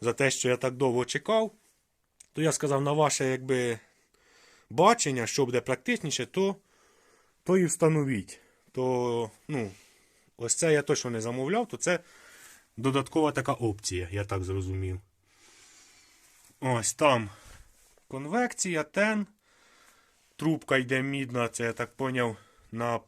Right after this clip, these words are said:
е, проварку парою. Ось. Знизу отвір, він, вентилятор для просушки ставиться. Ось він, я так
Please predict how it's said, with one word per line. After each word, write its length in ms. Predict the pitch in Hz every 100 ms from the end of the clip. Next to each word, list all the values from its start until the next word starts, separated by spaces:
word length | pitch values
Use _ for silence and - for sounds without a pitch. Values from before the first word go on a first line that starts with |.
| _ _ _ _ _ -
е, 180 | 104 104
проварку 580 | 127 131 135 117 - 113
парою. 600 | - 214 220 208 214 214 - _ _ _ _ _ _ - - - _ _ _ _ _
Ось. 520 | 135 135 131 123 - - _ 104
Знизу 560 | 101 143 151 131 143 131
отвір, 440 | 135 123 127 117
він, 200 | 120 117
вентилятор 680 | 123 127 127 147 165 147 123
для 160 | 131
просушки 580 | 120 120 117 226 202 226
ставиться. 560 | - 226 220 214 - 208
Ось 360 | 208 185 -
він, 100 | 180
я 100 | 165
так 180 | 160 170